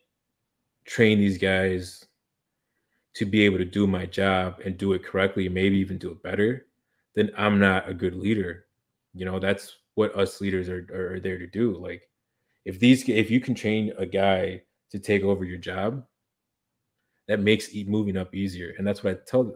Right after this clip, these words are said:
tell my guys all the time. Like, it'll be easier if I move up, someone's moving into this position.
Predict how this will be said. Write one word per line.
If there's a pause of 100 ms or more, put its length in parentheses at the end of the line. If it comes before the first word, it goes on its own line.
tell
my
guys
all
the
time.
Like, (1000)
it'll
be
easier
if
I
move
up,
someone's
moving
into
this
position.